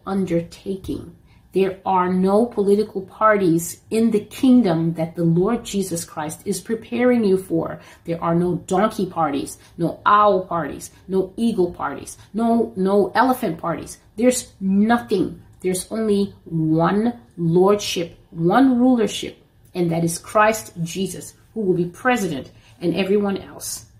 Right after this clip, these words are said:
can suck lemons. There are no, there is no voting, no elections, nothing. Where God is, it's a theocracy, and God's name is Theo.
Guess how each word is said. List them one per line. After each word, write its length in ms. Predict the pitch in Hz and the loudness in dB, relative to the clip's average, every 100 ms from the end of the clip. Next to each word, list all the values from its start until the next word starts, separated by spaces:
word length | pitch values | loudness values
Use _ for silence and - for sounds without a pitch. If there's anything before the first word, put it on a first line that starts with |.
| _ | _
can 140 | - 165 | -10 -4
suck 400 | - 185 165 175 | 0 0 -2 -2
lemons. 580 | 190 202 165 - - - _ _ _ _ _ _ _ _ - | -2 -2 -4 -8 -14 -16 _ _ _ _ _ _ _ _ -4
There 260 | 156 160 | 0 0
are 300 | 170 143 135 170 | 0 -4 -4 -2
no, 460 | 156 170 202 - 165 | 2 4 4 2 0
there 200 | 160 - | 0 0
is 140 | 165 | 0
no 200 | 165 214 | 2 2
voting, 480 | 196 160 147 143 165 _ - | 2 2 0 -4 -8 _ -2
no 320 | 170 202 294 | 2 4 4
elections, 640 | 202 151 151 - 135 - - _ 196 | 2 0 -2 -6 -12 -12 -18 _ -2
nothing. 720 | 190 226 285 285 - - - _ _ _ _ | 2 4 4 2 -4 -8 -10 _ _ _ _
Where 240 | 170 185 180 | -2 0 2
God 400 | 220 269 180 226 | 2 2 2 0
is, 320 | 226 220 - 180 | 0 0 -4 -10
it's 160 | 175 | -10
a 40 | 170 | -10
theocracy, 800 | - 165 190 214 175 - - - _ - | -4 0 0 0 -6 -8 -12 -16 _ -2
and 160 | 170 | 0
God's 340 | 170 214 247 165 | 2 2 2 0
name 320 | 156 139 143 _ _ | -2 -2 -6 _ _
is 80 | - | -10
Theo. 540 | - - 269 165 - | -4 4 6 6 2